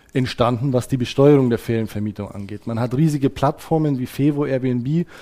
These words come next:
wo tatsächlich fast alle ihre Immobilie reinstellen können und diese wird dann vermietet.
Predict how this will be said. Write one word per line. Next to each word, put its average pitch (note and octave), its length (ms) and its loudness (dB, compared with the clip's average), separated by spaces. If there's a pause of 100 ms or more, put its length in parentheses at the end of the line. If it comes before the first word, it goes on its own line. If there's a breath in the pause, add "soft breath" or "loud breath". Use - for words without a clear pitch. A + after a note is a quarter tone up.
(220 loud breath)
wo C3+ 100 2
tatsächlich C#3 540 0
fast - 240 -6
alle C#3+ 240 2
ihre C#3 240 0
Immobilie B2+ 500 2
reinstellen A#2+ 540 0
können B2+ 320 -4 (240 loud breath)
und B2 180 -6
diese B2 220 -2
wird B2+ 160 -2
dann B2 100 0
vermietet. B2 540 -2